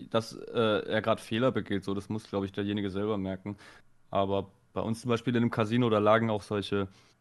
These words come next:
Broschüren über Glücksspielsucht und wann du als Mitarbeiter zum Beispiel einschreiten musst, ist, wenn halt jemand, äh, ähm, offensichtlich nicht zurechnungsfähig ist und halt irgendwie, äh, betrunken ist oder, oder irgendwas genommen hat, so, dann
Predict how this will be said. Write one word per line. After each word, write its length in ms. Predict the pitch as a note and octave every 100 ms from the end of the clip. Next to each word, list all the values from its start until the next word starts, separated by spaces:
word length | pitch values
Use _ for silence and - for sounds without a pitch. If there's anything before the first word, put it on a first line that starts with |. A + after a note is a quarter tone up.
| -
Broschüren 640 | G#2+ G#2+ G2+ A2 A#2 A2+
über 180 | G#2 G#2
Glücksspielsucht 800 | G2+ A#2 - A2+ G#2 G2 G#2 -
und 340 | - F#2 G2 - - - _ _ _ _ -
wann 460 | F#2 G2+ G#2+ A2
du 160 | G#2 A#2
als 180 | G#2 G#2
Mitarbeiter 460 | C3 C3 A#2 A#2+ A2+
zum 100 | A2+
Beispiel 220 | G#2+ A2
einschreiten 520 | G#2 A2+ - G#2+ G#2+
musst, 180 | G#2+ -
ist, 160 | G2+ -
wenn 160 | G#2+
halt 180 | G#2 G2
jemand, 460 | G#2 G#2 G2 G2 - _ _ _ _ _ _ _ _ -
äh, 60 | G2 F#2+ F2 G2
ähm, 400 | F#2+ F#2+ F#2+ G2 - - _
offensichtlich 580 | - F#2+ G2+ G#2 - G2
nicht 200 | G2+ F#2
zurechnungsfähig 680 | A2+ A2 A2 A2 - G#2 G2+
ist 180 | G2
und 140 | G2+ F#2+
halt 200 | F#2+ F#2
irgendwie, 500 | G2+ F#2 F#2+ F#2+ - - - - - - - _
äh, 140 | - E2 -
betrunken 400 | - - A#2+ A#2
ist 120 | A2
oder, 180 | G#2+ G2
oder 240 | F#2+ G2+ F2+
irgendwas 260 | G#2 G2
genommen 300 | A2 G2 A2
hat, 140 | G#2+ -
so, 180 | G2+
dann 400 | G2 G2 F#2+ F2+